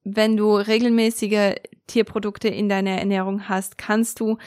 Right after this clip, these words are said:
ähm, kann es dazu führen, dass du die einfach nicht aufnimmst, dass du einfach kein Vitamin B zwölf zu dir nimmst. Und zwar ist es so, dass Vitamin B zwölf an Eiweiß gebunden wird. Also wenn du es kochst, wenn du zum Beispiel ein Stück, ähm, Steak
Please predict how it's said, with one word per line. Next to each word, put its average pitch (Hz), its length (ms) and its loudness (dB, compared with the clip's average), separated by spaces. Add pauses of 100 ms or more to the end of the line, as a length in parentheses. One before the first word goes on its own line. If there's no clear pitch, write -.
(440)
ähm, 208 560 2
kann 247 200 -2
es - 80 -4
dazu 320 260 -2
führen, 311 220 -2
dass 302 160 -4
du 269 120 -2
die 247 200 -2
einfach 254 260 -4
nicht 247 220 -2
aufnimmst, 240 420 -2
dass 220 100 -6
du - 160 -2
einfach 254 440 -2
kein 220 320 0
Vitamin 208 340 0
B 196 160 0
zwölf 196 320 -2
zu - 140 -8
dir 190 160 0
nimmst. 175 260 -8 (260)
Und 226 120 -2
zwar 262 180 2
ist 294 140 -8
es 269 120 -6
so, 262 220 0 (320)
dass 226 340 2
Vitamin 233 360 2
B 220 180 0
zwölf 226 540 0
an 220 120 0
Eiweiß 202 460 0
gebunden 180 580 -4
wird. 165 260 -4
Also 196 360 0 (580)
wenn 220 360 2
du 220 400 4 (100)
es - 220 -2
kochst, 339 420 0
wenn 202 160 0
du 185 80 -6
zum - 140 -10
Beispiel 185 260 -4
ein 190 100 0
Stück, 202 420 -4
ähm, 220 280 0
Steak 294 460 -2